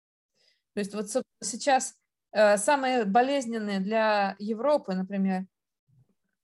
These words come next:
значит, санкции на Россию — это санкции на энергоносители, да, на газ в основном. И вот сейчас, чем занимается Европа, она пытается понять, как можно заместить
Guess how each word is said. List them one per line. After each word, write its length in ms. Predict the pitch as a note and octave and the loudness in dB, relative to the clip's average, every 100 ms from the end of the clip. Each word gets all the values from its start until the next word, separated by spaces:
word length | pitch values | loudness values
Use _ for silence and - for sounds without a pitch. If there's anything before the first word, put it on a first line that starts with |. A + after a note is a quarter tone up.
| _ - | _ -8
значит, 280 | G3 G3 G3 | -6 -6 -6
санкции 400 | C#4 B3+ G3 A3 | -4 -4 -4 -4
на 160 | A3 | 0
Россию — 600 | G#3+ G#3+ - F#4+ C4+ G#3 - | 0 -2 -2 0 0 -2 -2
это 300 | A#3 B3 A#3+ | -4 -2 -2
санкции 420 | C4+ C4+ - G#3 | -2 -6 -6 -4
на 480 | G3+ A3+ A#3 A3+ G#3 | -2 -2 0 -2 -4
энергоносители, 960 | G#3+ A3 G#3 G3+ A3 - G3 F3 E3+ E3+ | -4 -4 -4 -4 -4 -6 -12 -14 -18 -6
да, 120 | G3 | -4
на 240 | F#3 F#3+ | 0 -2
газ 380 | F#3+ F#3 A#3+ G#3 | -2 2 2 0
в 40 | - | -8
основном. 460 | - F3 E3+ F#3+ _ _ _ | -16 -16 -16 -20 _ _ _
И 100 | G#3 | -6
вот 100 | A3 | -4
сейчас, 400 | A3+ F#4 G#4+ G#4+ - - | -4 -2 -2 -4 -16 -10
чем 120 | A#3 | -6
занимается 480 | A#3 A#3 A#3 G#3+ A3+ | -4 -2 -2 -2 -2
Европа, 200 | C4 G#4+ | -2 -2
она 140 | G#3+ G#3 | -2 -2
пытается 440 | A#3+ E4 F#4+ - - | -2 0 0 0 -4
понять, 320 | A#3+ E4+ D#4 | -2 -4 -6
как 240 | - D4+ | -4 -4
можно 320 | B3 A#3+ A#3 G#3+ | -2 -2 -2 -4
заместить 720 | A3 A3 A3 - B3 G3+ | -4 -6 -8 -8 -10 -10